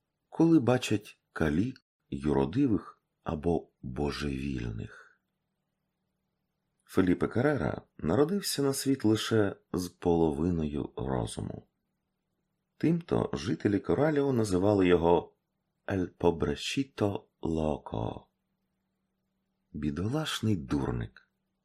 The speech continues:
і казали, що Бог переполовинив його. Одну половину послав на землю, а другу залишив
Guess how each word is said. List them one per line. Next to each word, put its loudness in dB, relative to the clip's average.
і -2
казали, -2
що 2
Бог 0
переполовинив -2
його. -6
Одну 2
половину 0
послав -4
на 0
землю, -4
а -4
другу -4
залишив -4